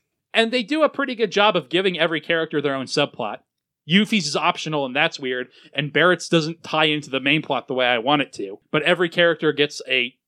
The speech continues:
Speaker 2: moment to shine.
Speaker 1: Is Vincent the worst character?
Speaker 2: Oh, except Vincent, because he's the worst, yes.
Speaker 1: Yeah.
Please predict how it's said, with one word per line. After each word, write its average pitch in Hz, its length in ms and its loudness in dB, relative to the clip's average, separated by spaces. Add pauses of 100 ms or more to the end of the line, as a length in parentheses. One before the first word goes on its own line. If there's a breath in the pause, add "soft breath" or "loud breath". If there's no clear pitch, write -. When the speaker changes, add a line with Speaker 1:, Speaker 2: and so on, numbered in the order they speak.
(120)
Speaker 2:
moment 139 380 -2
to 127 100 -14
shine. 104 380 -4 (300 soft breath)
Speaker 1:
Is 269 140 4
Vincent 359 420 2
the 160 80 8
worst 117 400 2
character? 95 640 -6
Speaker 2:
Oh, 214 320 8
except 180 320 0
Vincent, 220 340 -2
because 160 280 -2
he's 139 120 -8
the 135 100 -6
worst, 101 300 -8
yes. 110 160 -8
Speaker 1:
Yeah. 120 520 2